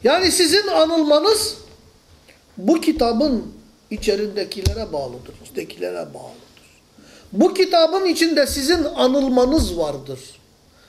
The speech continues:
Sizin iyi veya kötü anılmanız bu kitaba bağlıdır. Bu kitabın içindekilerinin gereğini yerine getirmenize bağlıdır.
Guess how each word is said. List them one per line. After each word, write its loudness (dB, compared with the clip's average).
Sizin 0
iyi 4
veya 2
kötü 0
anılmanız 2
bu -2
kitaba -8
bağlıdır. -16
Bu 0
kitabın 0
içindekilerinin 0
gereğini 0
yerine -4
getirmenize -8
bağlıdır. -20